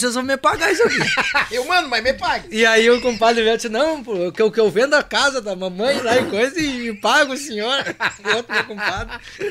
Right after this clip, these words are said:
Speaker 1: E o pai disse, "Mas quem vai vender a casa? Sem vergonha? Vocês são até sem vergonha, até."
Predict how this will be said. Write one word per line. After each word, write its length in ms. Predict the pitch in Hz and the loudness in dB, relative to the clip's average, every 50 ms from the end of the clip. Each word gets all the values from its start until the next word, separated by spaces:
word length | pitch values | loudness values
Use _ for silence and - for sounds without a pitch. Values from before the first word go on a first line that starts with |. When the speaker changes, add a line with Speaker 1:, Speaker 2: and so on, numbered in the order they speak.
| 226 - - 214 202 180 - | -6 -2 0 2 2 2 2
Speaker 1:
E 100 | 208 226 | 2 2
o 60 | 240 | 2
pai 160 | 233 - 269 | 4 2 0
disse, 120 | 254 269 294 | 2 4 2
"Mas 100 | 294 - | 2 2
quem 180 | - 311 311 | 2 2 4
vai 140 | 294 269 247 | 4 6 6
vender 260 | 240 240 226 233 262 | 6 4 4 4 2
a 80 | 254 226 | 2 2
casa? 360 | - 262 269 254 220 190 170 - | 4 4 4 4 4 4 2 2
Sem 240 | - - - 196 180 | -2 -2 0 2 4
vergonha? 420 | 175 175 165 160 160 226 240 226 | 6 6 6 6 4 2 2 0
Vocês 200 | 196 - 262 240 | 0 -4 -4 -6
são 100 | - 294 | -6 -6
até 200 | 214 202 214 170 | -6 -6 -6 -8
sem 180 | 139 - 165 156 | -8 -8 -10 -10
vergonha, 440 | 151 151 151 165 180 233 262 254 214 | -8 -10 -10 -8 -8 -6 -6 -6 -8
até." 240 | - 196 196 220 | -8 -10 -10 -10